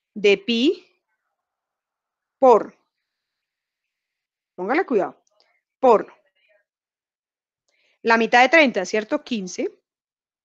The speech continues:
Pero estos son centímetros. ¿Cierto?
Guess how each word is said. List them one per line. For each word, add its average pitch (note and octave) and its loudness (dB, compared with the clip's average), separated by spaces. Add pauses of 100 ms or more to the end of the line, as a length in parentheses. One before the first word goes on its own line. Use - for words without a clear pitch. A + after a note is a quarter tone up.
(1400)
Pero A#3 2
estos B3+ 0
son C#4+ 2
centímetros. D#4+ 0 (3750)
¿Cierto? F#3+ -10